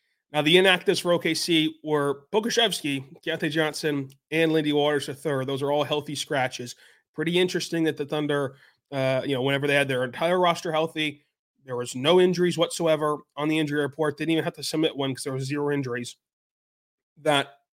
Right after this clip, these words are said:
at that point, you have to make some people inactive, that they chose to make Pokuševski inactive. Uh, pretty interesting. But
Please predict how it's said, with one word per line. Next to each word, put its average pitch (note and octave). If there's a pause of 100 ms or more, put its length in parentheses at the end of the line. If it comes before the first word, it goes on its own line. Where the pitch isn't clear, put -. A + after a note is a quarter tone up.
(280)
at C#3
that F3+
point, D3
you C#3+
have C3+
to C3+
make C#3+
some -
people C3
inactive, C3+ (300)
that D#3+
they D#3
chose D#3+
to D3
make C3+ (400)
Pokuševski C#3
inactive. B2 (360)
Uh, A#2+ (200)
pretty C#3+
interesting. C3
But B2